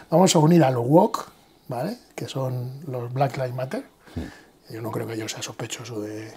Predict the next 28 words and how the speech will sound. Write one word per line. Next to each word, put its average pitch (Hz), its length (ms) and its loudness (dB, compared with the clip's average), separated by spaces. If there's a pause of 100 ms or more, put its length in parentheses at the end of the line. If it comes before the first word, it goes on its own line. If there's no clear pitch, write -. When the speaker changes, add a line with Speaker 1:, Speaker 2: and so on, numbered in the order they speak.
(440)
Speaker 1:
<laughs> 679 560 -10
de 156 100 4
ser 135 200 0
racista, 139 640 0 (560)
¿vale? 135 400 0 (140)
Speaker 2:
Yo 85 100 2
tampoco 87 360 4
puedo 85 160 4
ser. - 260 0
Speaker 1:
Pero 147 240 4
sí - 140 -2
soy 147 160 0
muy 135 160 2
anti 127 280 -4
Black 120 260 -6
Lives 113 180 -8
Matter. 120 340 -4 (280)
Speaker 2:
Sí. - 200 -10
Speaker 1:
Eh, 127 600 -6 (100)
George 147 240 0
Floyd, 156 320 0 (1040)
cuando 117 280 -10
estaba 117 280 -6
muriendo, 131 480 -6 (840)
llamaba 123 400 0
a 107 40 -4
su 110 160 -6
madre. 110 420 -8